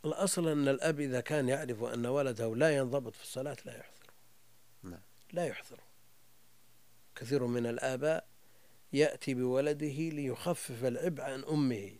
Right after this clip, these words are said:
Speaker 1: في البيت.
Speaker 2: وكأن الصلاة فسحة.
Speaker 1: نعم. ومن أجل أن يخفف على أمه يأتي به ليؤذي المصلين. هذا لا، لا، هذا غير مرضي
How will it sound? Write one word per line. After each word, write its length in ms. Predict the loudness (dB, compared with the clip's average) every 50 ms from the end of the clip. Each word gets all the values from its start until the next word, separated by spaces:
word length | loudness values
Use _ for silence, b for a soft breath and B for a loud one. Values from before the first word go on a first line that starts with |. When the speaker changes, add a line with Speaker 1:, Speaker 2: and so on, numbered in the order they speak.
| -14
Speaker 1:
في 80 | -8 -6
البيت. 340 | -6 -4 -2 -4 -4 -4 -8 -16 -20 -20 -20 -20 -20 -20 -20 -20 -20 -20 -20 -20 -20 -20 -20 -20 -20 -20 -20 -20 -20 -20 -20 -20 -20 -20 -20 -20 -18 -16
Speaker 2:
وكأن 380 | -16 -12 -8 -8 -6 -4 -4 -4
الصلاة 300 | -4 -4 -4 -2 -2 -2
فسحة. 480 | -4 -6 -8 -6 -6 -6 -10 -12 -18 -18 -18 -20 -20 -16 -8 -2
Speaker 1:
نعم. 220 | 0 0 0 -2 -8 -16 -20 -20 -20 -20 -20 -20 -20 -20 -20 -20 -20 -20 -20 -20 -20 -20 -20 -20 -12 -6
ومن 1500 | 0 2 2 2 2 2 2 0 0 -2 -4 -4 -4 -4 -8 -10 -12 -14 -18 -20 -20 -20 -20 -6 0 2 2 2 4 4
أجل 280 | 4 8 8 8 8
أن 140 | 8 6 4
يخفف 520 | 4 4 4 4 2 2 2 0 0 2 2
على 280 | 4 6 6 6 8
أمه 680 | 8 8 6 6 4 6 8 8 8 8 6 0 0 -6 -10 -18 -20 -20 -20 -20 -20 -20 -20 -14 -2 0
يأتي 320 | 0 0 0 2 2 2
به 260 | 2 2 2 2 2 4
ليؤذي 680 | 4 4 4 4 4 2 2 2 2 2 0 -2 -2 -4
المصلين. 640 | -4 -4 -2 -2 -4 -4 -6 -8 -12 -12 -14 -16 -18 -20 -20 -20 -20 -20 -20 -20 -20 -20 -20 -20 -14
هذا 240 | -14 -12 -12 -12 -12
لا، 240 | -12 -12 -12 -12 -12
لا، 340 | -8 -8 -8 -8 -6 -8
هذا 140 | -8 -8 -6
غير 200 | -2 -2 -2 -2
مرضي 400 | -2 -6 -10 -12 -12 -18 -18 -20